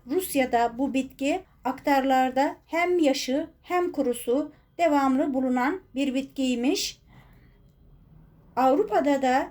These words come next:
avcılar çok eski çağlarda bu bitkinin kökünü haşlayarak ve yağda kızartarak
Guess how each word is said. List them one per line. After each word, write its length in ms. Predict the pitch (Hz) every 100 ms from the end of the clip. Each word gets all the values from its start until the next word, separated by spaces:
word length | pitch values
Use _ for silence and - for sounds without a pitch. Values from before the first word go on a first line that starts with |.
| -
avcılar 760 | 247 285 262 285 269 277 302 -
çok 260 | - 403 -
eski 360 | 285 - 302
çağlarda 720 | - 269 254 240 233 247 285 - _ _ 381
bu 140 | 330
bitkinin 680 | 285 - 262 247 247 294 -
kökünü 340 | - 359 311 294
haşlayarak 840 | 277 285 - 302 294 262 269 -
ve 80 | 247
yağda 480 | 302 285 269 269 285
kızartarak 800 | 285 269 262 262 269 240 330